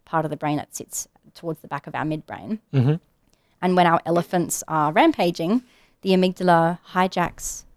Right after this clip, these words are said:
Speaker 1: the information and processing in your midbrain and stops it moving to your rider. So asking somebody who's triggered to be rational
Speaker 2: <laughs>
Speaker 1: is almost impossible. And the amygdala hijack lasts for about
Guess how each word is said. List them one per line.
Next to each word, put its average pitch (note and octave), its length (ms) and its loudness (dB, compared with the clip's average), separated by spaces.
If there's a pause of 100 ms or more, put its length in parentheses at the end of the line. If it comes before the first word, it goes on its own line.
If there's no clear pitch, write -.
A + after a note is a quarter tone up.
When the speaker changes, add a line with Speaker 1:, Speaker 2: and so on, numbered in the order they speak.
Speaker 1:
the F3+ 100 -2
information F3 600 -2
and D#3+ 120 -4
processing F3 600 -6
in F3+ 240 -2
your E3 160 -2
midbrain D#3+ 640 -6
and E3 140 -10
stops - 380 -10
it E3+ 100 -8
moving E3+ 460 -6
to - 140 -16
your C#3+ 120 -8
rider. - 440 -10 (640)
So F3+ 320 2 (100)
asking F3 400 -6
somebody E3 340 -8
who's D#3 240 -14
triggered - 480 -8 (140)
to F3+ 140 -14
be D#3 160 -8
rational E3 600 -10
Speaker 2:
<laughs> - 1700 -6
Speaker 1:
is G#3 140 0
almost G#3 400 4
impossible. E3 800 0
And G3+ 200 4
the G3+ 180 4
amygdala A#3+ 460 2
hijack F#3+ 420 -4
lasts E3 260 -4
for E3+ 80 -12
about D#3 220 -4